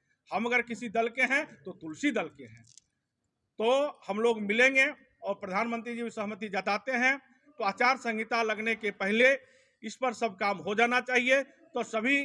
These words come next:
एक साथ होकर के भारतीय जनता पार्टी उनके सहयोगी को साथ देंगे,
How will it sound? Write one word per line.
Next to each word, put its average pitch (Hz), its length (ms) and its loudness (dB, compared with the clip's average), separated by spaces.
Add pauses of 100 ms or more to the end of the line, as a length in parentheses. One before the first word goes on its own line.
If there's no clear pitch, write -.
एक 233 260 2
साथ 208 220 -4 (100)
होकर 202 280 -4
के 254 260 4 (880)
भारतीय 220 380 2
जनता 220 300 2
पार्टी 214 320 -2
उनके 226 260 -4
सहयोगी 202 440 -4
को 196 140 -10
साथ 202 240 -2
देंगे, 254 400 6